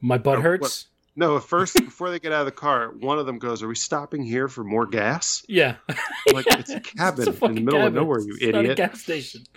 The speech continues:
Speaker 2: Um, yeah, no, the, "My butt hurts. Yeah, thanks to your boyfriend."
Speaker 1: Yeah, these are the
Speaker 2: Um,
Speaker 1: types of one-liners throughout this whole movie.
Speaker 2: They were great. They were great.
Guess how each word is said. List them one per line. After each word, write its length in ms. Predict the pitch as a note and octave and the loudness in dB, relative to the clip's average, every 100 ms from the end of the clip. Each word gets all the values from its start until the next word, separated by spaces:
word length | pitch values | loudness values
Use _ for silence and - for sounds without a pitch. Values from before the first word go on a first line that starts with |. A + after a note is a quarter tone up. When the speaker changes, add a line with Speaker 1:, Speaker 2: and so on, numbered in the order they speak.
| - - | -14 -4
Speaker 2:
Um, 460 | B2 G#2 G#2+ G#2+ - | -2 -2 -4 -8 0
yeah, 200 | E3 G#2+ | 2 2
no, 200 | A2+ B2 G#2+ | 0 -2 0
the, 160 | B2 | -2
"My 200 | G#2+ A#2+ | 0 -2
butt 240 | A#2 B2+ A#2 | 0 -2 0
hurts. 300 | A2 G2+ - | -2 -2 0
Yeah, 180 | A#2+ A#2 | 0 0
thanks 340 | A#2 A2 - | -2 -4 -4
to 80 | A#2+ | -4
your 120 | G#2 | -4
boyfriend." 600 | G2 A2+ A2+ - F#2 F#2+ | -4 -4 -4 -6 -8 0
Speaker 1:
Yeah, 200 | D#3 A2 - - | 0 0 -8 -4
these 180 | E3+ F3 | -2 0
are 60 | |
the 100 | B2 | 0
Speaker 2:
Um, 60 | G#2+ | 4
Speaker 1:
types 280 | E3+ D#3+ D#3 | 4 4 0
of 160 | C#3 | 0
one-liners 580 | D3 D3+ C#3+ C3 C3 A#2+ | 0 0 0 0 -2 -2
throughout 260 | D3 C3+ C3+ | 0 0 0
this 140 | B2+ | -4
whole 200 | - B2 | -2 -2
movie. 420 | A#2+ A#2+ G2 G2 _ _ _ _ _ | 0 -2 -4 -12 _ _ _ _ _
Speaker 2:
They 80 | F#3 | -20
were 140 | E3+ _ | -20 _
great. 260 | A3+ B2+ - _ _ _ _ _ _ - | 0 0 -2 _ _ _ _ _ _ -4
They 100 | D3+ | -2
were 120 | D#3 | 0
great. 260 | F#3+ C#3+ | 2 2